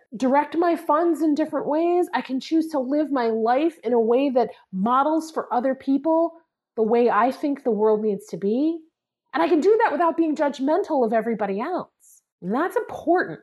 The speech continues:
That's a real key distinction that you have to remember, because not everybody agrees with your worldview and not everybody thinks like you do,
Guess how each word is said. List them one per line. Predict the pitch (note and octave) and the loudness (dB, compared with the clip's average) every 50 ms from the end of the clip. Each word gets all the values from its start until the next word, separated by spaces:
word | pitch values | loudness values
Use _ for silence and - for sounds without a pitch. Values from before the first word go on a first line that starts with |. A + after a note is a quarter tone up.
| _ _ _ _ - | _ _ _ _ -6
That's | - D4+ F#4+ G4 G#4 | -4 -4 -2 0 0
a | G#4 F4 - - - | 0 0 0 -4 -4
real | A3+ A#3+ C#4 D4 D#4+ E4+ E4+ D#4+ D#4+ | 0 2 2 4 4 4 2 0 -2
key | - - - - C#4+ D4 D4 C4+ | -6 -18 -8 -4 0 0 0 0
distinction | A3+ C4+ C4+ - - - D4+ D4+ D4 D4+ - A#3+ F#3+ E3+ F3 - _ - - _ - | -2 -4 -6 -8 -14 -8 -8 -8 -6 -8 -8 -6 -6 -6 -6 -8 _ -20 -20 _ -14
that | - - | -8 -4
you | A#3 A3+ G#3+ | -4 -4 -2
have | - - - C#4 D4 C#4+ | -4 -2 -2 -2 -2 -2
to | - C#4 | -4 -6
remember, | A3+ A#3+ A#3+ A3+ A3+ B3 C#4+ C4 G#3 | -4 -2 -2 -2 -2 -2 -2 -2 -2
because | F3 G3+ G3+ G3+ F#3 | -2 -4 -6 -8 -8
not | G#3 G#3 G#3+ A#3 C#4 | -4 -2 0 2 0
everybody | D#4 D#4 E4 D4 B3+ D4 C#4+ C#4+ C#4+ | 0 0 0 0 0 0 0 0 0
agrees | A#3 G3+ - A#3 C4 D4 D4+ C#4+ A#3 F#3+ | -2 -4 -4 -2 0 2 2 2 0 -2
with | G3+ G3 | -6 -6
your | G3 A3+ B3 B3+ | -2 0 0 0
worldview | B3 A#3 A#3 A3+ A3+ G3 A3 A#3 A#3 G3+ E3+ D3 | 0 0 0 0 0 0 0 2 2 2 2 0
and | F#3+ | -2
not | E3+ D#3 F#3 A3+ | -2 -2 -2 0
everybody | C4+ D#4+ D4 C#4 D#4+ D#4+ D#4+ | 0 0 0 2 2 2 2
thinks | D#4+ D#4+ E4+ D#4+ D#4+ D#4+ - | 0 0 -2 -2 -2 -4 -4
like | D4+ C4 B3+ B3+ C4 | -4 -4 -4 -2 -2
you | C#4 D4+ D4+ | 0 2 2
do, | C4 A#3+ A#3 A3 A3 | 2 2 0 0 -2